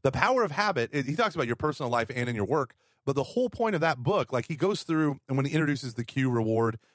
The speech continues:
and, uh, cue routine and reward, is he talks about how a marketing guy is the one who discovered this in the twenties and thirties. And that's how they marketed Pepsodent.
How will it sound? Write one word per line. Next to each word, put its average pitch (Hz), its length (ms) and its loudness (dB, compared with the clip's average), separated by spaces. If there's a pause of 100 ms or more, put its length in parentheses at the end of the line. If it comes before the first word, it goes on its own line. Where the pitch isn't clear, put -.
(280)
and, 110 260 0
uh, 101 280 4
cue - 140 -2
routine 113 380 -2
and 101 120 -2
reward, 104 400 0 (200)
is - 100 0
he 135 100 2
talks 151 380 -2
about 98 360 2 (120)
how 113 160 0
a 110 80 2
marketing 117 500 0
guy 92 180 -4
is 92 100 -6
the 98 80 -4
one 110 160 0
who 107 60 0
discovered 156 400 -2
this 98 160 -6
in 104 60 -12
the 104 60 -6
twenties 110 320 -8
and 92 100 -16
thirties. 107 540 -6 (640)
And 127 120 2
that's 147 160 2
how 185 60 2
they 147 140 2
marketed 120 480 0
Pepsodent. 98 640 -6